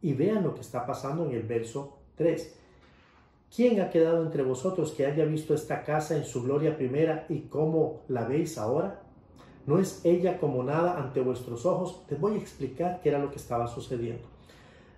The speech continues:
Lo que estaba sucediendo es que estas personas tenían de alguna manera información cómo era el primer templo. Estoy hablando del primer templo que construyó Salomón en el año novecientos sesenta. Era un templo hermoso,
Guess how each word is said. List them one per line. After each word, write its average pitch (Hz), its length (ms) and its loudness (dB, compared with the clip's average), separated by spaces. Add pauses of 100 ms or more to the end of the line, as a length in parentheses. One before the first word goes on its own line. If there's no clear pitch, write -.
Lo 156 100 2
que 156 80 -2
estaba 220 260 2
sucediendo 175 540 2
es - 80 -4
que - 100 -2
estas 190 220 -4
personas 151 800 -4
tenían 175 460 4
de 135 60 0
alguna 170 280 0
manera 165 280 2
información 135 800 -4
cómo 143 220 -2
era - 200 -2
el 139 140 0
primer 127 380 -6
templo. 117 360 -4 (380)
Estoy - 220 -4
hablando 156 340 -2
del 131 120 2
primer 123 340 -4
templo 147 320 -4
que - 160 -6
construyó 123 480 -4
Salomón 139 580 -2 (600)
en 139 120 -4
el 123 80 -2
año 139 240 -2
novecientos 131 680 -4
sesenta. 110 680 -8
Era 190 200 2
un 190 200 -2
templo 175 420 -2
hermoso, 123 520 -4